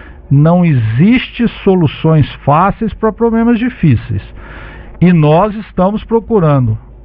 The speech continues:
uma solução fácil pra algo que é muito, que é desconhecido, que é muito difícil.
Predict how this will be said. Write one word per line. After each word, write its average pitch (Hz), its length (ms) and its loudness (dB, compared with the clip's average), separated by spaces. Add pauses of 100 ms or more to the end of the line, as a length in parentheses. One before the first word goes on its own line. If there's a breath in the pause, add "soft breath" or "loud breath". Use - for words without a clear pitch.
uma 147 200 0
solução 156 540 0
fácil 180 540 -2 (160)
pra 190 120 0
algo 156 500 0
que 220 100 0
é 220 60 0
muito, 151 560 0 (100)
que 175 80 0
é 190 60 4
desconhecido, 160 800 0
que 226 140 0
é 220 60 0
muito 190 420 0
difícil. 104 540 -4